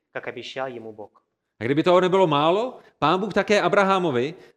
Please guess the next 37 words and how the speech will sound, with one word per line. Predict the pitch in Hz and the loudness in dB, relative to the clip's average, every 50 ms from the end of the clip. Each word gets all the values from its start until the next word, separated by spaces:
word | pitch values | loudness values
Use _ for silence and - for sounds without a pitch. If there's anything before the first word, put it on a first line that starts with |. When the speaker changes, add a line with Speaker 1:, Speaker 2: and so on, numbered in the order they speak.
| _ _ | _ _
Speaker 2:
v | |
patnácté | - 160 147 170 190 185 180 180 196 190 | -4 -2 0 2 2 2 2 2 0 2
kapitole | 180 190 180 180 175 202 190 180 | 2 2 0 0 0 2 2 2
zaslíbil, | 151 180 170 165 - - 220 254 233 190 151 127 120 120 131 147 - - - - - - | 2 2 0 0 -2 -6 -6 -2 0 2 2 2 2 2 0 -4 -8 -12 -20 -20 -16 -8
že | 113 110 160 175 | -2 2 4 4
jeho | 190 202 214 208 | 6 6 4 4
potomků, | 185 185 185 226 233 220 190 - 156 147 | 4 2 2 2 0 0 -2 0 2 4
jeho | 160 165 165 160 139 | 4 4 4 2 2
vnoučata | 135 160 190 226 220 - 226 220 208 175 175 151 139 | 2 2 2 2 2 0 -2 0 0 2 2 2 2
a | 139 127 135 123 | 2 0 -2 0
pravnoučat | - 160 190 202 214 226 220 214 - 208 196 | 2 2 2 2 2 0 -2 0 0 0 0
a | 170 | 2
prapravnoučat | 151 - 180 190 - 208 202 185 190 196 190 185 185 190 190 180 - 196 190 185 - - - - - - | 2 2 0 0 2 0 0 0 0 0 0 0 0 0 -2 0 0 -2 -2 -4 -6 -12 -20 -20 -12 -2
bude | 131 151 180 196 | 0 4 4 4
tolik, | 180 - 202 220 208 160 | 4 4 4 2 4 2
jako | 190 185 - 185 | 2 2 2 4
je, | 180 180 175 170 175 - - - | 4 4 4 2 0 -2 -4 -2
jako | 170 156 - 190 | -2 0 2 2
je | 190 - | 2 2
písku | - 185 208 214 - - - 226 | 0 -2 -4 -4 -4 -4 -2 0
na | 208 196 185 | 0 2 2
zemi, | - 220 208 160 123 | 0 0 -2 -2 -2
bude | 127 151 160 170 180 | 0 2 4 4 4
jich | 180 180 180 | 4 2 0
tolik, | - 202 208 208 175 | 0 0 0 2 2
jako | 202 196 196 196 | 0 2 2 4
je | 196 196 185 | 4 6 4
hvězd | 170 151 151 143 170 196 214 196 - - | 4 2 4 4 4 4 4 2 -2 -4
na | 185 185 190 | -2 -2 0
nebi, | 220 220 170 147 123 - - - - 160 | 0 0 0 -2 -2 -4 -8 -16 -16 -6
nespočitatelné | 131 151 196 190 - - 220 220 - 214 208 214 208 196 190 185 185 185 180 | 0 0 0 0 0 0 0 0 0 0 0 2 2 2 2 2 2 0 0
množství. | 170 170 185 180 - - - - 190 165 117 - - - _ _ _ _ | 0 0 -2 -4 -6 -8 -6 -4 -2 -2 -2 -4 -8 -18 _ _ _ _
Speaker 1:
No | 139 139 | -18 -16
и | |
ко | 131 - 135 | -14 -14 -14
всему | - - - 143 151 | -14 -12 -12 -10 -8
этому, | 175 175 175 175 160 139 127 120 120 | -8 -8 -6 -6 -8 -8 -8 -10 -14